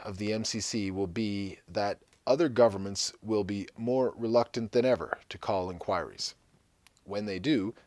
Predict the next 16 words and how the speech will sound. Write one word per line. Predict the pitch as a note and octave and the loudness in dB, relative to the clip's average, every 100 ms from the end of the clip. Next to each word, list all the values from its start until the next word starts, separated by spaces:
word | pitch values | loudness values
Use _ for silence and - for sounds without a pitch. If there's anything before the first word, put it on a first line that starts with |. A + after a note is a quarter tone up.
| - | -6
they | A2+ | -2
will | A2 | 0
certainly | - E3+ D#3 D3 | 0 -2 -2 -6
be | A2 | -4
more | G2 A2 D#3 | -4 0 -2
careful | - A#2 F#2 - F#2+ - _ _ | 0 0 0 -4 -8 -10 _ _
about | G2 F2+ G#2+ G2+ | -12 -2 -2 -2
the | - | -4
language | G2+ A2+ C#3 C3 B2 - | -2 0 0 -2 -2 -2
they | G#2 | -4
chose | - C#3 F#2+ F2 G2 - | 0 2 2 0 -6 -8
in | B2 C#3 | -6 0
their | B2+ | 0
orders | - A2 A#2+ A#2+ | 2 2 2 0
and | A#2 | -4
counsel | A2+ G2 F2 F#2 F#2+ | -6 -6 -6 -8 -10